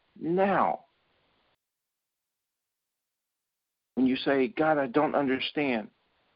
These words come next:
Help me to know now what you have for me to do for this situation, for that situation, for this person,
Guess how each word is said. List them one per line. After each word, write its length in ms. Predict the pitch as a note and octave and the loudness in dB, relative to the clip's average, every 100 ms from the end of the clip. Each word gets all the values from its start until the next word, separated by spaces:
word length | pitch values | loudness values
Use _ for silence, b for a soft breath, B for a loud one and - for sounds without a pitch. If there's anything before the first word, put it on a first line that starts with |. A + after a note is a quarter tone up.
| _ | _
Help 220 | - E3+ | 0 2
me 120 | E3+ D3 - | 2 0 -2
to 80 | C#3+ | 0
know 400 | C#3 B2 A2+ - _ _ | 4 2 0 -6 _ _
now 640 | G#2+ B2+ C#3+ C3 G2+ D#2+ - _ _ _ _ _ _ _ _ _ _ | 0 2 4 4 2 -2 -12 _ _ _ _ _ _ _ _ _ _
what 220 | B2 B2 | -4 -2
you 80 | C3+ | -2
have 200 | C3+ B2 | 0 0
for 100 | C3+ | 0
me 160 | B2+ A#2+ | 0 0
to 120 | A#2+ | -4
do 320 | G#2+ A#2+ F#2 - _ _ _ | 0 2 2 -6 _ _ _
for 120 | - A2 | -2 2
this 220 | C3+ B2+ - | 2 0 -2
situation, 760 | A#2+ - A2 G#2 - - - _ _ _ _ | -2 0 0 0 -2 -12 -14 _ _ _ _
for 120 | - C3 | -2 4
that 240 | C3 - | 4 2
situation, 760 | - A#2 - G#2 F#2+ - - - _ _ _ _ - | -2 -4 -2 -4 -4 -6 -12 -18 _ _ _ _ -4
for 80 | |
this 260 | B2 E3 - | 2 2 2
person, 520 | - A2 - F2+ F2 | -2 -2 -2 -10 -12